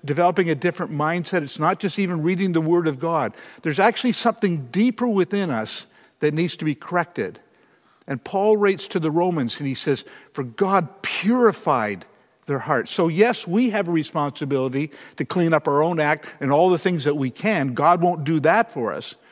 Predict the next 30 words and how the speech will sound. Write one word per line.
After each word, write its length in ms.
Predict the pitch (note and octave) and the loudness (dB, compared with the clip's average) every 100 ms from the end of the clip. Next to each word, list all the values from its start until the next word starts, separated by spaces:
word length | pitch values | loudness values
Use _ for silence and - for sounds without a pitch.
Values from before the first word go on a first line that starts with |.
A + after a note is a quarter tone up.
| - - - - _ _ - | -20 -20 -20 -20 _ _ 0
But 120 | E3+ | 2
when 180 | F#3+ F#3 | 4 2
we 140 | F#3 | 2
finally 480 | F#3 A3 A#3 C#4 C#4+ | 0 0 2 2 0
come 240 | - A#3 G3 | 0 0 2
to 100 | G3 | 0
the 80 | |
point 280 | - F#3+ F3 | -2 -4 -4
where 140 | D#3+ D#3 | -2 0
we 140 | D#3 | 0
realize 480 | E3+ G#3 F#3+ C3+ - | 0 2 2 0 0
there 160 | E3+ | 0
is 80 | D3 | 0
something 720 | - - A3+ A3 A#3 F#3 B2+ A2 | -4 -2 -2 0 0 0 -4 -4
deeper 400 | G3 B3 G#3+ F3+ | 0 0 0 -2
within 380 | C#3 A#2+ A#2+ G2 | 0 -2 -2 -4
us, 240 | - - - - - | -6 -12 -14 -10 -2
there's 180 | D#3+ D3+ | 2 2
a, 100 | C3 - | 0 -2
another 580 | D3 D3 D#3 G3 A#3 C4+ | -2 0 2 4 4 4
work 360 | A#3 A#3 A3+ | 4 4 2
of 100 | F#3 | 0
God 320 | C3+ F3+ D3+ B2+ | 0 0 2 2
that 100 | C#3 | 0
he 80 | |
wants 300 | D#3 F3 - | 0 -2 -4
to 100 | - | -6
do 140 | C#3+ D#3 | -2 0
within 320 | C#3+ F3+ E3+ | 0 0 0
us 220 | B2 - | -2 -4